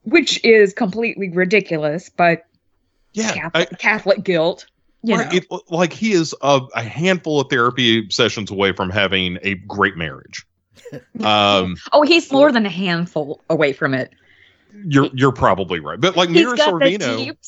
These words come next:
Speaker 1: he's got that deep-seated religious shit going on. That takes a little bit more than a couple <laughs> sessions
Speaker 2: Sure.
Speaker 1: or a handful of sessions. <laughs>
Speaker 2: But, like, Mira Sorvino is totally down. She is like,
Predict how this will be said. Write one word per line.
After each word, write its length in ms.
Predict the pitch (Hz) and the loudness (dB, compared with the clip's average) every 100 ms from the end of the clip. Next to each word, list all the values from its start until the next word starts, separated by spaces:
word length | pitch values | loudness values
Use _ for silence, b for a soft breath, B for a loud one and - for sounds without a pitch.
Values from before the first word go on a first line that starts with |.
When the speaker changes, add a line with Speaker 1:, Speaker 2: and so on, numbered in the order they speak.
| - | -16
Speaker 1:
he's 200 | - 285 247 | -6 -4 -2
got 140 | 285 | -4
that 180 | 269 190 | -4 -6
deep-seated 680 | 220 208 - - 202 180 139 | -8 -10 -12 -6 -4 -4 -4
religious 500 | 165 165 175 175 190 | -6 -2 -2 -2 -4
shit 300 | - 208 196 | -2 -2 0
going 260 | 202 196 190 | 0 0 0
on. 200 | 180 160 | 0 -2
That 160 | 190 | -4
takes 300 | - 160 - | -2 -2 -2
a 40 | - | -2
little 280 | 147 147 131 | 2 2 2
bit 240 | 143 - | 0 0
more 220 | 151 131 | -2 0
than 120 | 127 | -2
a 60 | 123 | -2
couple 420 | - - - 339 | 2 2 4 2
<laughs> 80 | - | 2
sessions 380 | - - - - | -4 -6 -4 -4
Speaker 2:
Sure. 260 | - 190 190 | 0 0 2
Speaker 1:
or 80 | 196 - | 2 2
a 60 | |
handful 320 | 180 180 196 | 0 2 0
of 80 | 180 | 0
sessions. 680 | - 185 - - 254 - - | -2 -6 -6 -8 -10 -10 -6
<laughs> 180 | - - | -4 -2
Speaker 2:
But, 180 | 214 - | -2 0
like, 200 | 190 202 | 0 0
Mira 320 | 175 196 233 | 0 -2 -2
Sorvino 580 | 233 226 214 208 220 202 | -6 -6 -6 -2 0 0
is 180 | 151 160 | 0 -2
totally 640 | - - 180 214 202 202 180 | -6 -2 0 2 2 0 0
down. 540 | 170 196 247 233 117 | 0 0 0 -2 -2
She 180 | - 175 | 0 4
is 140 | 170 160 | 4 4
like, 200 | 143 | 0